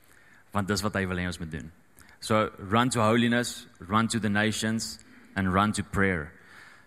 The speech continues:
Familie, julle weet, daar's geen topic waar ek al meer gepreek het in hierdie huis, in die laaste agt jaar,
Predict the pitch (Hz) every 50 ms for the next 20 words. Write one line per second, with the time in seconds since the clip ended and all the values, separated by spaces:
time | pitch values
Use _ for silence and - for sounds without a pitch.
0 | _ _ _ _ _ _ _ _ _ - - - - 120 113 120 131 135 - -
1 | - - - - - - - _ _ _ _ _ - - _ _ _ - 117 107
2 | 120 131 139 127 101 101 110 110 104 90 82 - - - - - - - - -
3 | - - - - 113 110 117 113 - 110 120 127 117 107 - 160 147 143 120 -
4 | 123 101 - 90 85 - - - - - - - 90 104 104 107 107 104 - 113
5 | 107 113 107 110 113 113 - 98 - - 101 98 90 - 82 76 - - - -
6 | 107 98 92 95 101 92 98 90 82 78 73 - - - - - - _ _ -
7 | - - - - - _ _ - - 95 98 92 98 107 110 - - - 107 113
8 | - - - 92 78 76 73